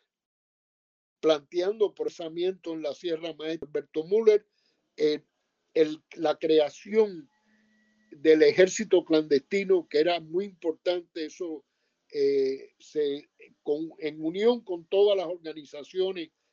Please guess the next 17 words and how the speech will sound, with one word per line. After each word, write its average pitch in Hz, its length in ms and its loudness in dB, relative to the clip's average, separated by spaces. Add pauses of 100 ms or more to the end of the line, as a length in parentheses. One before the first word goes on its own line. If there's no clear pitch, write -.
en 139 240 -6
contra 185 440 2
de 151 140 -2
Castro 180 420 -6
que 147 100 -14
había 156 520 -4
en 156 120 -12
Cuba, 202 460 -6 (600)
crearon 190 760 0 (360)
grupos 185 640 -8
de, 151 500 -10
de 156 160 -8
gen-, 208 300 -10 (160)
de, 147 260 -4
de 143 260 -4
comp-, - 380 -12
amigos 165 560 -4